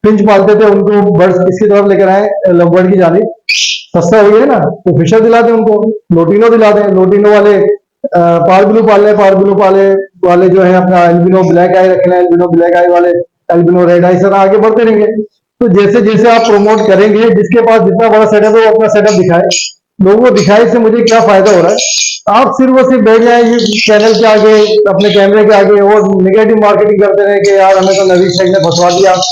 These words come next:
उसने बोला था लवबर्ड पाल लो, उसने बोला था ये वाली म्यूटेशन रख लो, इसमें बड़ा फायदा है, और उसने बोला था ऑफलाइन रख लो, ऑफलाइन क्या चलेगा। अरे भाई, आपने वैसे कितने फायदे उठा लिए यहाँ पर आज तक रहते हुए?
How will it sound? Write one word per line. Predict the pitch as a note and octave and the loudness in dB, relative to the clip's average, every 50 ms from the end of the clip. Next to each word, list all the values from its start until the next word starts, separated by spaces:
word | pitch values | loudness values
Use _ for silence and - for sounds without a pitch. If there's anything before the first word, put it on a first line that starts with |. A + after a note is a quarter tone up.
| - - - - - - - | -8 -10 -8 -8 -8 -6 -4
उसने | F#3+ - G#3+ G#3+ | -4 -2 0 0
बोला | G3+ G3+ G#3 G#3 | 2 2 2 2
था | G#3 G#3 G3+ G3+ | 0 0 0 2
लवबर्ड | G3 F#3+ F#3+ F#3 F3 G3 G3 F#3+ G3 | 2 2 2 2 0 0 0 0 0
पाल | G3+ F#3 F#3+ | 0 0 0
लो, | G3 G3 | 0 0
उसने | G3 F3+ E3 G3 G3 | 0 0 0 0 0
बोला | F3+ F#3+ F#3+ G3 | 0 0 0 0
था | G3 G3+ G3 F#3 - - - - - - - - - | 0 0 0 -2 -2 -4 -6 -6 -6 -8 -6 -4 -2
ये | E3+ G3 | 0 2
वाली | G3+ G3+ G3 G3+ | 2 2 2 2
म्यूटेशन | G3+ G3 G3 F#3+ G3+ - G3 G3+ | 2 0 0 0 0 0 0 0
रख | F#3 G3 F#3+ | 0 0 0
लो, | F#3+ G3+ G3+ | 0 2 2
इसमें | F#3+ F#3+ F#3+ G3 E3+ F3 F#3 | 0 0 0 -2 -2 0 0
बड़ा | G3 F#3+ | 0 0
फायदा | F#3+ G3 F#3+ F#3 F#3 F#3+ F#3+ | 0 0 0 0 2 0 0
है, | F#3+ F#3+ F#3+ F#3+ - - - - - - F#3 | 0 -2 -4 -4 -6 -6 -6 -4 -4 -2 0
और | F#3 | 0
उसने | F#3 F3+ G3 G3 | 0 0 0 0
बोला | F#3+ F#3 G3 | 0 2 2
था | G3 G3+ F#3 F#3 | 2 0 0 0
ऑफलाइन | F#3 F#3+ G3 F#3+ G3 | 0 0 0 2 2
रख | F#3+ F#3+ F#3 | 2 0 0
लो, | F#3+ F#3+ | 0 0
ऑफलाइन | F#3+ F#3 F#3+ F#3 F#3+ F#3+ F#3+ | 0 0 0 0 0 0 0
क्या | F3+ F#3 F#3 | 0 0 -2
चलेगा। | F#3 F#3 F3 F3 E3+ E3+ - | -2 -2 -2 -2 -2 -2 -4
अरे | F3+ F#3+ - D#3 | -4 -4 -4 -4
भाई, | D3+ D3+ D#3 - - - - - - - - - - - - - - - D#3+ | -4 -4 -4 -4 -4 -6 -6 -6 -6 -6 -6 -6 -6 -6 -6 -6 -6 -4 -4
आपने | F3 F#3+ - G3+ A#3 B3+ B3+ | -2 -2 -2 -2 0 0 0
वैसे | G#3 A3 A3 - - G#3 | 0 0 0 0 0 -2
कितने | A#3+ G#3+ A3+ B3 | -2 0 0 0
फायदे | A3+ A#3 A3+ A3+ A3+ A#3+ | 0 2 2 2 2 2
उठा | A3 G3+ G3+ | 2 2 2
लिए | G3 G#3+ B3+ C4 | 2 0 0 0
यहाँ | B3 A#3 | 0 0
पर | A#3+ A#3+ A3+ | 0 0 0
आज | G#3+ F#3+ | 0 0
तक | - A3 | 0 0
रहते | A3 G3+ G3 F#3+ F#3+ G3+ | 0 0 0 0 0 0
हुए? | F#3 E3 | -2 -2